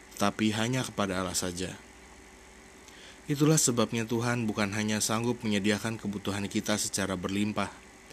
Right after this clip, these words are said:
tetapi lebih dari itu, Ia melakukan menurut waktunya,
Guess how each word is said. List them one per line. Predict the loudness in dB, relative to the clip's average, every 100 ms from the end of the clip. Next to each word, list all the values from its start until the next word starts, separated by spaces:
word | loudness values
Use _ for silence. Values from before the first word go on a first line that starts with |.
| -20 -20 -14 -6
tetapi | 0 2 4
lebih | 4 4 4 6
dari | 6 4
itu, | 2 -2 -4 -8 -8 0
Ia | 2
melakukan | 2 0 -2 -2 -2
menurut | 0 2 2 0 0
waktunya, | -2 -2 -2 -2